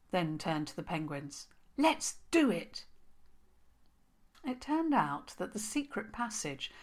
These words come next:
looked a lot like a tunnel in the snow. It looked like a tunnel in the snow because it was, in fact, a tunnel in the snow, and it was definitely too small for Ulred the unicorn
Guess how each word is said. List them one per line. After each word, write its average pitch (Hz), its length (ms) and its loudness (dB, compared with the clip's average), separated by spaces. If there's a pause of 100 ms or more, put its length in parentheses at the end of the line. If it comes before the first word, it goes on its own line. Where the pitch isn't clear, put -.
(180)
looked 226 420 4
a 185 80 4
lot 202 440 2
like 165 240 -2
a 254 60 -4
tunnel 156 400 0
in 151 120 -2
the 170 60 -2
snow. 156 600 -4 (960)
It 170 180 -4
looked 214 320 0
like 139 200 0
a - 40 -10
tunnel 156 380 4
in 143 80 0
the 147 80 0
snow 160 400 2
because 196 520 0 (120)
it 175 180 -2
was, 147 580 2
in 160 160 -4
fact, - 520 -2
a 214 60 0
tunnel 147 360 2
in 147 120 -2
the 151 60 -2
snow, 151 520 0 (440)
and 170 200 4
it - 100 0
was 214 280 4 (160)
definitely 214 680 4
too 180 260 -2
small 165 420 -2
for - 120 -4
Ulred 151 400 4
the 147 80 -8
unicorn 151 720 0